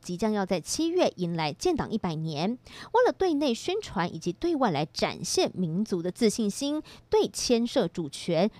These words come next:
人权还有外部冲突的态度可能会更趋的强硬，恐怕会增加台湾与周边国家的应处压力。而解放军日前也在建军七十二周年的庆祝影片当中，找来了陆战队猛男入境，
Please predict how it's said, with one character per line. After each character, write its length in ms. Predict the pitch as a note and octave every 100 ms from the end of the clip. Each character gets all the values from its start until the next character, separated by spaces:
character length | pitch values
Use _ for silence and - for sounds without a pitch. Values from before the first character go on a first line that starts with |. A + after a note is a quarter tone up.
| -
人 160 | A#3+ A4+
权 380 | - A#3+ F3+ A3+ -
还 140 | G#3+
有 80 | F#3+
外 240 | D4+ F4+ C#4+
部 160 | C#4
冲 260 | A3 A3+ A3
突 220 | - E3+
的 100 | E3+
态 300 | - - A4 D4
度 240 | D#4 A3 - -
可 160 | -
能 180 | A3+ C4
会 300 | F#4 A#4 - - -
更 260 | F#4+ G3+
趋 240 | - - F#3+
的 140 | F#3
强 280 | - - -
硬， 200 | D4+ A#3+ - -
恐 160 | - F4
怕 140 | G#4
会 100 | A4
增 180 | G4+ E4
加 200 | D#4+ E4 -
台 260 | - E3+
湾 240 | F3 G3 G3+
与 140 | F#3+
周 200 | - G3
边 220 | F#3 F#3+ F#3+
国 220 | C3+ C3+
家 240 | G#3 F#3
的 220 | F#3+ D#3+ -
应 260 | E4+ F4 D3+
处 160 | - -
压 120 | F3+
力。 260 | A3 D#4 - _ - - -
而 100 | -
解 140 | G#4 -
放 200 | F4 D#4+
军 300 | E4+ F#4 F4 _
日 160 | A4+ G4
前 380 | - A3 F3 G#3
也 160 | F3
在 160 | - G#3
建 300 | F#3 F#4+ D#4
军 200 | A#3 A3+
七 200 | - B3
十 100 | -
二 100 | A3
周 200 | F#3+ C#4
年 180 | C4 D#3+
的 80 | -
庆 240 | - D4
祝 180 | G#3+ F3+
影 200 | G#3 B2
片 240 | D#3 A3+ F3
当 220 | C4+ C#4+
中， 240 | E4+ F4 - - -
找 140 | C#4
来 160 | C4+ E4
了 160 | D#4+
陆 180 | - G#4
战 220 | - D#4+
队 220 | C4 C4 -
猛 300 | A3 D#3+ C3+
男 160 | G#2
入 200 | E3 A#3+
境， 320 | G3 - D4